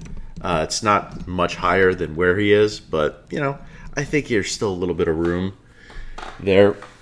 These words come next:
uh, for him offensively. And you've got this open third right winger spot. Uh, it's gonna come down to Frost, Farabee, Ratcliffe, or maybe Rubostov.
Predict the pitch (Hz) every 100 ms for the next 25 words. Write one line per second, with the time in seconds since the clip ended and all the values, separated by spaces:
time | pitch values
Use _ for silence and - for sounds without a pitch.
0 | - - - - 107 95 - 98 101 95
1 | - 90 87 - 95 90 - 101 104 110
2 | 120 - _ _ _ _ _ _ _ _
3 | - 92 90 87 85 95 85 95 92 87
4 | - 98 - 101 90 - - 98 90 87
5 | 90 - 110 113 107 - 101 98 95 -
6 | - - - - 80 78 80 - - 92
7 | - 82 82 78 78 - - 95 87 -
8 | - - 82 78 71 78 71 71 76 82
9 | 82 - 85 80 76 - - - 85 80
10 | 82 82 78 73 71 92 104 113 - 101
11 | 101 98 -